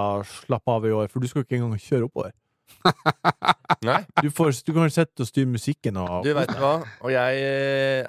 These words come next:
Speaker 2: jeg lar, hver, når jeg har kjørt, jeg lar Anette sitte på og slappe av, sette
Speaker 1: Ja, ja.
Speaker 2: på mobil og gjøre sin ting. Sitter jeg med på bilen i over to minutter på vei oppover der, ja, hva, da vet du hva som skjer.
Speaker 1: Hva da?
Speaker 2: Huden full. Hva holder du på med? Kan ikke vi prate sammen? Har ikke noe å prate sammen? Nei,
Speaker 1: Ja.
Speaker 2: ok, da sier jeg bare, ok,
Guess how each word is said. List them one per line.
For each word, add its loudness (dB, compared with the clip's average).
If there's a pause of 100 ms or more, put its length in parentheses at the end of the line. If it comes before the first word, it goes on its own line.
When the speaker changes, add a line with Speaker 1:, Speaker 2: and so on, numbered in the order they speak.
(140)
Speaker 2:
jeg 2
lar, 0
hver, -2
når -4
jeg 0
har 0
kjørt, -4
jeg 0
lar 0
Anette -8
sitte -8
på -4
og -8
slappe -4
av, -2
sette -6
Speaker 1:
Ja, 2
ja. 2
Speaker 2:
på -4
mobil -4
og 0
gjøre -2
sin -6
ting. -4 (600)
Sitter -2
jeg 0
med -4
på -2
bilen -2
i -2
over -2
to -6
minutter -6
på -2
vei 2
oppover -4
der, -4 (300)
ja, 0
hva, -2
da 0
vet -2
du -8
hva -4
som -6
skjer. -2
Speaker 1:
Hva 0
da? 0 (160)
Speaker 2:
Huden -4
full. -4 (600)
Hva -4
holder 0
du -10
på -2
med? -4
Kan -4
ikke -2
vi -4
prate -2
sammen? -6
Har -4
ikke -6
noe -8
å -
prate -2
sammen? -10 (160)
Nei, -4
Speaker 1:
Ja. 2
Speaker 2:
ok, -4 (100)
da 2
sier -4
jeg 0
bare, 2
ok, -8